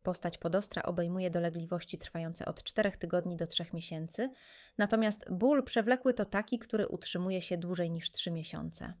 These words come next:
Osobno traktuje się też nawrót, czyli pojawienie się nowego epizodu bólowego po dłuższym okresie bez objawów.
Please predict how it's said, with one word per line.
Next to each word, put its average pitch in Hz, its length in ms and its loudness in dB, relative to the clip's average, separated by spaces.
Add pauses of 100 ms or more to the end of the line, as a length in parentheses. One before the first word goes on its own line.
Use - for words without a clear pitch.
(520)
Osobno 262 420 8
traktuje 233 400 4
się 208 120 -2
też 196 200 -2
nawrót, 175 500 4
czyli 175 220 -4
pojawienie 170 440 0
się 165 140 -8
nowego 165 340 -2
epizodu 175 420 -2
bólowego 185 480 4
po 196 140 0
dłuższym 208 400 0
okresie 165 360 -6
bez 160 180 -4
objawów. 165 720 -8